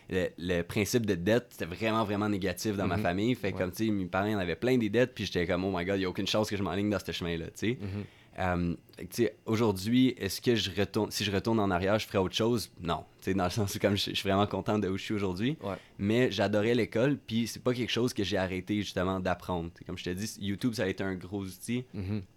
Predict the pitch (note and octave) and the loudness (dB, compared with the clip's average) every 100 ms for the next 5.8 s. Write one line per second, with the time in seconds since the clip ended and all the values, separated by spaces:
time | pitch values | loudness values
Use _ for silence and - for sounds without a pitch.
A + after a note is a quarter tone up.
0 | - - - G#2 G2 F#2+ A2 A2 G2+ F#2+ | -20 -20 -6 0 2 2 2 2 2 2
1 | G#2+ G#2 F#2+ F2+ F2+ F2 G#2+ G2 F#2 F2+ | 2 2 0 2 2 0 0 0 0 -2
2 | F#2+ F2 G#2+ C#3+ - - G2+ A2 G2+ - | -2 2 2 2 -4 -10 -2 0 0 0
3 | G#2+ B2+ G#2+ A2 G2+ G#2+ F2+ G2+ A2 - | 2 2 2 0 0 0 0 0 0 -2
4 | - G2+ F#2 - G#2+ F#2+ - A#2 D3 - | -2 0 0 0 0 0 -2 -2 -2 -8
5 | - - - G#2+ G2+ A#2+ C#3 | -20 -16 -2 0 2 4 6